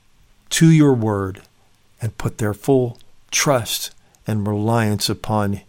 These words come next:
you. Father God, we also want to pray for those that are acting unrighteously, that are mistreating the righteous.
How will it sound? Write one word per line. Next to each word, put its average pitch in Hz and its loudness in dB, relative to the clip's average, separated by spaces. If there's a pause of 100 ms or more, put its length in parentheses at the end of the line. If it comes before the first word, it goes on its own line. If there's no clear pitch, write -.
(120)
you. 98 -2 (1120)
Father 147 2
God, 139 0
we 123 -2
also 143 0
want 127 -2
to 117 -6
pray 131 -4
for 120 -6
those 123 -2
that 117 -2
are 107 -4 (1600)
acting 139 -2
unrighteously, 127 -4
that 110 -6
are 107 -2 (1000)
mistreating 139 2
the 120 -2
righteous. 135 -6